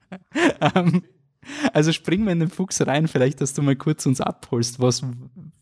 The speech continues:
was ist der Fuchs und, ähm, worum geht's im Film?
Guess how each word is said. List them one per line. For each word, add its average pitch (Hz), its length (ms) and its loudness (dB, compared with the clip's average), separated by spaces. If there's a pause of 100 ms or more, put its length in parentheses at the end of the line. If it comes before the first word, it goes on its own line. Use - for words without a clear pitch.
(160)
was 139 340 -6
ist 170 200 -10
der 156 80 -8
Fuchs - 400 -14
und, 123 360 -4
ähm, 120 400 -4
worum 123 220 -2
geht's 123 220 -4
im 120 100 -6
Film? 156 280 -14